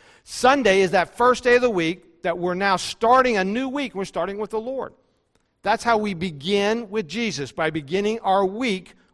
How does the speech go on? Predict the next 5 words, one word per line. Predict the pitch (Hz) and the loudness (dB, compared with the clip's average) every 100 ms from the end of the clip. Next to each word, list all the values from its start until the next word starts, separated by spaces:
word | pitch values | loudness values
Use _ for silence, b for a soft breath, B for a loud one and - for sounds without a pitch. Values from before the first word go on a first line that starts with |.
| b | b
with | 220 233 | 0 0
him. | 254 254 147 92 _ _ _ _ _ _ _ _ _ _ _ _ _ | 0 -4 -4 -6 _ _ _ _ _ _ _ _ _ _ _ _ _
So | - 180 202 | -8 -4 0
our | 190 180 | 2 2
week | 208 254 202 - | 0 -4 -6 -12